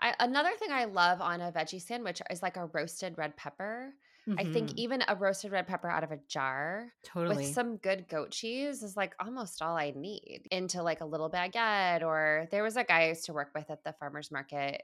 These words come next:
Speaker 1: He was a vegetarian, and his wife would pack him, like, a s-, veggie sandwich for lunch when he would come to the farmer's market, and it was a version of goat cheese, roasted red pepper, and maybe some greens, and one day he shared, like, half of his sandwich with me, and, like,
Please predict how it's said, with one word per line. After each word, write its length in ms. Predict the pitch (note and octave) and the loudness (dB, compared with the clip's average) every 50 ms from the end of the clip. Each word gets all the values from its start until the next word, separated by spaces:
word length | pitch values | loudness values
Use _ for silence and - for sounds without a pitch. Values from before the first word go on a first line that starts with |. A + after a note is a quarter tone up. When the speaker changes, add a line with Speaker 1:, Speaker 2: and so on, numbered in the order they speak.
| - _ | -10 _
Speaker 1:
He 200 | D3+ D3 D#3+ E3 | -12 -6 -4 -4
was 160 | D#3 D#3 - | -4 -6 -6
a 40 | D3+ | -6
vegetarian, 540 | D#3 D3 D3+ D3+ - - D3 C#3+ D3 C#3+ | -6 -6 -4 -8 -8 -6 -6 -4 -4 -6
and 100 | D3 C#3+ | -6 -10
his 160 | D3 D3 - - | -10 -12 -12 -10
wife 180 | C#3+ C#3 C#3 - | -10 -10 -10 -12
would 140 | D3+ - _ | -16 -20 _
pack 220 | - C#3+ C#3+ - | -10 -10 -10 -10
him, 320 | - D3+ D3 D3 D3+ F3 - _ - | -12 -12 -12 -12 -14 -16 -18 _ -20
like, 120 | D3+ - | -18 -18
a 40 | D#3 | -18
s-, 180 | C#3+ - - _ _ _ _ | -18 -18 -20 _ _ _ _
veggie 240 | D#3+ C#3+ C#3+ D3+ D3 | -8 -6 -6 -8 -12
sandwich 380 | - C#3 C#3 C#3 D#3 - - | -12 -12 -12 -12 -14 -16 -16
for 140 | - D#3+ D3+ | -14 -12 -12
lunch 520 | D3 C#3 D3+ D#3+ E3+ G3 - - - - - _ | -10 -8 -8 -8 -10 -10 -12 -12 -12 -12 -14 _
when 120 | - E3+ D#3+ | -10 -8 -8
he 100 | D#3+ D#3+ | -6 -8
would 100 | D#3+ - | -8 -8
come 140 | - D#3 E3 | -10 -10 -10
to 80 | - | -10
the 100 | - F3 | -10 -8
farmer's 360 | E3+ - D3+ - E3+ F3 - - | -6 -6 -8 -6 -8 -12 -10 -8
market, 460 | F#3+ F#3+ - - A#3 A#3+ B3+ A#3+ - _ | -8 -8 -8 -6 -6 -6 -6 -6 -4 _
and 400 | - F#3+ F#3+ F#3+ F#3+ F#3+ F#3 - - - | 4 4 6 6 4 4 0 -2 0 0
it 80 | F#3+ G3 | 2 2
was 160 | G3+ G#3 G3 | 2 2 2
a 60 | G#3+ | 0
version 380 | F3+ F3+ F3 F3 F#3 F3 E3+ E3 | 2 2 2 2 0 0 -2 -2
of 160 | D#3+ D#3 D#3 - | -4 -4 -4 -6
goat 240 | E3 F3 D#3+ D#3+ D#3+ - | 0 2 2 2 2 -2
cheese, 720 | - - F3 E3+ E3 D#3+ D#3 D#3 D#3+ D#3+ D#3+ - - - _ _ E3+ | -4 -2 0 0 2 2 2 0 0 -2 -6 -10 -18 -20 _ _ -2
roasted 380 | F3 D#3 D3+ D#3 - - D#3 | 0 0 0 0 -2 -4 -2
red 180 | D#3 D#3 D3 D3 | 0 0 0 0
pepper, 300 | - D#3 C#3+ - D#3 D3 | -2 -4 -2 0 2 2
and 120 | C#3+ C#3+ D3 | 2 0 -2
maybe 220 | C#3+ C#3+ D3 C#3+ C#3+ | -4 -4 -6 -6 -8
some 180 | - D3 D#3 | -8 -10 -12
greens, 640 | - - C#3 C#3 C#3 C#3 C#3 D#3+ F3+ G3+ G#3 - - _ _ - - - - _ - | -10 -6 -4 -4 -2 -2 -4 -4 -6 -8 -10 -12 -14 _ _ -20 -20 -20 -12 _ -2
and 120 | F#3+ G3+ | -2 0
one 160 | G3+ G3 G#3 | 0 0 0
day 220 | G#3+ B3+ C4 C4 B3 | 2 2 2 2 2
he 160 | A#3 B3 A#3 | 0 -2 -2
shared, 540 | A#3 - - E3 C#3 C#3 C#3 C#3 E3 E3+ E3+ F3+ | -2 -2 -2 0 0 0 0 -2 -4 -6 -6 -8
like, 180 | F3+ E3 E3+ | -8 -8 -4
half 200 | - E3 D3+ - | -4 -4 -4 -4
of 120 | F3+ D#3+ - | -8 -10 -8
his 160 | - E3 - | -10 -10 -4
sandwich 320 | - D3 C#3 D3 D3+ E3+ - | -2 -2 -2 -2 -6 -10 -12
with 140 | G3 - G#3+ | -14 -10 -8
me, 180 | G#3+ A3 A3+ | -8 -6 -6
and, 140 | - F#3+ F3+ | -6 -4 -2
like, 220 | F3+ E3+ E3 E3+ | 0 0 -2 -2